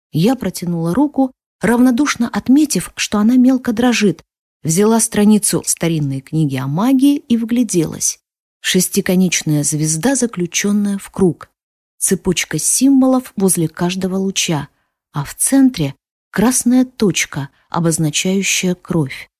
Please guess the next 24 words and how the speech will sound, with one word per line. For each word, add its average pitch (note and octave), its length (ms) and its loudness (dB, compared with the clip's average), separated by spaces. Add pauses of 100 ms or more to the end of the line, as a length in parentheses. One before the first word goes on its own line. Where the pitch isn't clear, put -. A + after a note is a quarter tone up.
(500)
«Напоминает», A3+ 1000 2 (200)
ответила F3+ 540 0
я. F3+ 320 0 (360)
Получилось F#3+ 600 0
тихо, A3+ 400 -2 (180)
как F#3+ 200 -4
будто B3+ 260 -2
бы A#3 120 2
шепотом. D3 640 -2 (340)
У D#3 40 -2
меня E3+ 260 0
пересохло F3 580 -4
в D#3+ 100 -10
горле. D3 400 -4 (720)
«Вот F#3+ 380 2
и C4+ 100 2
мне G3+ 320 6
тоже», C#3+ 480 -4 (320)
кивнул D#3+ 380 0
Феодор, F3+ 580 0 (340)
быстрым C4 460 2
шагом A3 380 0
пересек F#3+ 480 0
комнату C#4 580 2